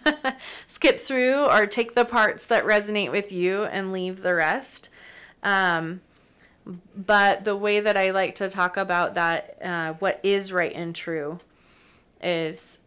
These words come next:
we know that our bodies are special gifts from God, and that God has given us our bodies to do so many special things and work in special ways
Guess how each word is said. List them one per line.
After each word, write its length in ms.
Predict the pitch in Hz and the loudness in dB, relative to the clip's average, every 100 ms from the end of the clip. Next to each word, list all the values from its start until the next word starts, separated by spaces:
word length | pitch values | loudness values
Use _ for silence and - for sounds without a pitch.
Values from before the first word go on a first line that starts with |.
| _ _ _ _ | _ _ _ _
we 180 | 185 185 | -6 -4
know 240 | 190 196 | 0 0
that 180 | 202 - | 2 2
our 140 | 185 | 2
bodies 400 | 180 170 175 180 | 2 0 -2 -4
are 100 | 170 | -4
special 460 | 170 - 170 - 180 | -4 -4 -6 -4 -4
gifts 340 | 170 165 - | -4 -6 -8
from 260 | - 165 160 | -8 -8 -6
God, 480 | 156 147 147 156 180 - _ | -4 -2 -2 -4 -8 -18 _
and 640 | 180 165 160 156 165 - - _ _ _ - | -6 -4 -4 -6 -10 -14 -16 _ _ _ -8
that 460 | 185 170 - - - | -2 0 -2 -6 -10
God 220 | - 160 | -2 -2
has 240 | 170 180 180 | -2 -6 -6
given 280 | - 180 175 | -4 -4 -4
us 200 | 165 - | -6 -6
our 100 | 160 | -6
bodies 460 | 147 147 151 151 - | -4 -4 -6 -8 -10
to 120 | 170 | -12
do 400 | 160 156 151 - | -10 -8 -8 -10
so 280 | - - 175 | -10 -6 -6
many 240 | 170 165 170 | -4 -6 -8
special 440 | - 165 - 156 | -6 -8 -8 -12
things 600 | - 147 147 151 175 - - - _ _ - | -12 -14 -14 -14 -14 -16 -20 -20 _ _ -12
and 200 | 170 160 | -8 -4
work 220 | 165 160 | -4 -4
in 100 | 175 | -6
special 520 | 170 - 143 - 165 | -6 -4 -4 -4 -4
ways 540 | 160 139 135 185 - | -4 -6 -6 -10 -12